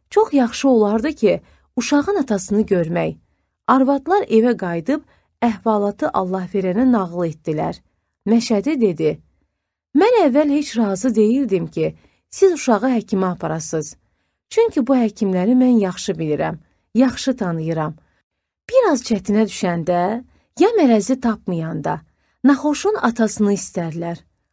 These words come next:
anasını çağırarlar. Babasını qəbirdən çıxartmaqdan da bunlar çəkinməzlər." Gör nə axmaq-axmaq sözlərdir. Naxoşdur. Gəlibdi, bax,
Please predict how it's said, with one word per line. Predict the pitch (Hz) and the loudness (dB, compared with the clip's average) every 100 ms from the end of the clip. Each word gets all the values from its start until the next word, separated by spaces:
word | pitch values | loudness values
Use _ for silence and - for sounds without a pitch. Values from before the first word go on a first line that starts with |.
| _ | _
anasını | 262 285 269 - 262 | 4 4 2 4 4
çağırarlar. | 262 226 175 170 165 160 160 165 - _ _ _ _ - | 4 -2 -4 -6 -8 -4 -2 -2 -4 _ _ _ _ 2
Babasını | 302 320 294 370 427 294 | 4 4 2 0 2 2
qəbirdən | 240 233 208 262 254 | 4 2 4 2 0
çıxartmaqdan | - 220 - 202 - - 294 330 | -2 -4 -2 -2 -2 0 0 2
da | 330 175 - _ - | 0 0 -8 _ 4
bunlar | 247 269 320 | 6 6 2
çəkinməzlər." | - 233 233 202 185 190 180 175 160 - _ _ _ _ _ _ - | -2 -4 0 0 2 0 0 -2 -4 -6 _ _ _ _ _ _ 2
Gör | 554 415 | 2 4
nə | 294 - 220 | 0 2 -2
axmaq-axmaq | 180 220 202 196 196 190 185 214 | 2 0 2 -2 -2 -4 -2 -2
sözlərdir. | 185 156 190 180 165 170 175 220 _ _ _ _ 247 | -2 0 0 0 -2 -2 -2 -6 _ _ _ _ 2
Naxoşdur. | 294 277 269 254 - 185 165 _ _ _ _ _ _ _ - | 2 4 0 0 -2 -2 -2 _ _ _ _ _ _ _ 2
Gəlibdi, | 320 330 370 - 202 208 | 4 4 2 2 0 4
bax, | 247 | 4